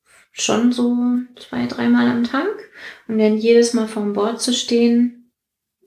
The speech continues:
ist, ähm, eine ausreichende Häufigkeit in der Regel.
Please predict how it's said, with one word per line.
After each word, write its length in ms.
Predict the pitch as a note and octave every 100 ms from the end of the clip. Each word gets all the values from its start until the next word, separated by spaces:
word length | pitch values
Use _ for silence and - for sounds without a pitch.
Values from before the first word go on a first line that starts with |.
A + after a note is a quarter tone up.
| _ -
ist, 300 | A3 - -
ähm, 540 | - G#3+ G#3 G#3 G#3 G#3+
eine 120 | -
ausreichende 720 | G#3 G3+ G3+ F#3+ G#3 G3 F#3+
Häufigkeit 680 | F#3+ F#3+ G3 - - G#3 -
in 140 | G#3
der 220 | A3 A3 -
Regel. 280 | A3+ A#3+